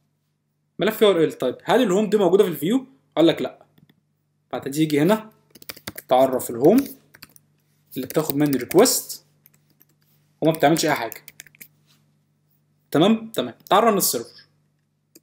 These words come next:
شوف لو فيها مشكله. مفيش اي مشكله. حلو قوي. دلوقتي المفروض لو احنا رحنا لسلاش اكونتس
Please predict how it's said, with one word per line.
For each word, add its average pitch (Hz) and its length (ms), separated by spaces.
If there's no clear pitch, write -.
شوف - 200
لو 131 80
فيها 139 120
مشكله. 180 480
مفيش 190 220
اي 170 80
مشكله. - 260
حلو 147 220
قوي. - 180
دلوقتي 254 220
المفروض 220 300
لو 185 100
احنا 196 340
رحنا 165 300
لسلاش 156 600
اكونتس - 760